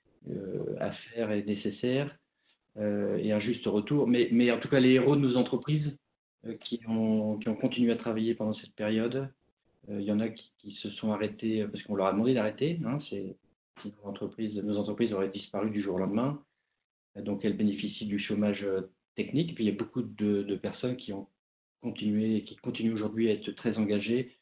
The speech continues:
dans le service client, euh, surtout. Et donc, euh,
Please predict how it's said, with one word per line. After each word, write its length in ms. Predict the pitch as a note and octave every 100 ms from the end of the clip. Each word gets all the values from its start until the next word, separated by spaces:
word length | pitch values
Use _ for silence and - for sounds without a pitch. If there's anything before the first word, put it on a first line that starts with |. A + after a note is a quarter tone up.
| _ -
dans 140 | G#2+
le 100 | B2 -
service 280 | A#2 A#2+ -
client, 400 | - A2 A2 - _ _ _ _ _
euh, 440 | G#2 G#2 G2+ G2 G2 -
surtout. 520 | G#2 - A#2+ B2+ C#3 -
Et 80 |
donc, 320 | G#2 A2 A2+ -
euh, 540 | A2 G#2 G#2 G#2 G2+